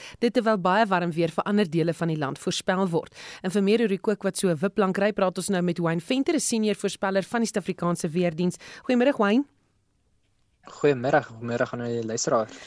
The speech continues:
Speaker 1: Die weerpatrone blyk van een uiterste na die ander te beweeg. Is dit normale weerpatrone vir die tyd van die jaar?
Speaker 2: Ja, vir hierdie tyd van die jaar het ons, eh, nogals agter hierdie fronte hierdie, hierdie hoëdrukstelsels wat oor die land in beweeg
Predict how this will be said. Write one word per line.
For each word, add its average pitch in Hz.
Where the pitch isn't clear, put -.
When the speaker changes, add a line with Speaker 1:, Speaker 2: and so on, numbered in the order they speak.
Speaker 1:
Die 277
weerpatrone 302
blyk 233
van 240
een 247
uiterste 240
na 220
die -
ander 285
te 247
beweeg. 208
Is 247
dit 254
normale 240
weerpatrone 240
vir 190
die 208
tyd 240
van 240
die 208
jaar? 196
Speaker 2:
Ja, 160
vir 131
hierdie 151
tyd 185
van 180
die 156
jaar 156
het 151
ons, 151
eh, 143
nogals 135
agter 139
hierdie 131
fronte 135
hierdie, 120
hierdie 120
hoëdrukstelsels 120
wat 117
oor 123
die 120
land 120
in 131
beweeg 110